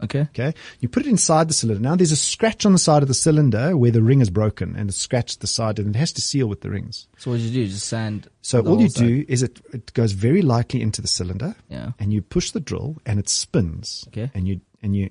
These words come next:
Speaker 2: and you hone the inside of the sleeve, and, uh, it smooths out that scratch.
Speaker 1: So, so it's kind of level throughout,
Speaker 2: So
Speaker 1: yeah.
Speaker 2: it's, so it's smooth around, and then new set of rings, put the rings in, put the pistons back.
Speaker 1: And it worked?
Speaker 2: It worked.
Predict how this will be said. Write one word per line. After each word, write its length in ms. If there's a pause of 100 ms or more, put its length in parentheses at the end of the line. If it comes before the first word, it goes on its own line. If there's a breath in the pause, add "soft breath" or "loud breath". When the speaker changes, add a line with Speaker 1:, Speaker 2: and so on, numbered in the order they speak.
Speaker 2:
and 120
you 80
hone 420
the 140
inside 500
of 100
the 80
sleeve, 760 (720 loud breath)
and, 420
uh, 120
it 100
smooths 320
out 140
that 160
scratch. 540
Speaker 1:
So, 100
so 200
it's 220
kind 180
of 120
level 420
throughout, 160
Speaker 2:
So 140
Speaker 1:
yeah. 140
Speaker 2:
it's, 100
so 240
it's 120
smooth 280
around, 260
and 80
then 260
new 140
set 220
of 80
rings, 320
put 160
the 80
rings 260
in, 360
put 200
the 60
pistons 340
back. 500 (560 loud breath)
Speaker 1:
And 140
it 40
worked? 340 (420)
Speaker 2:
It 160
worked. 260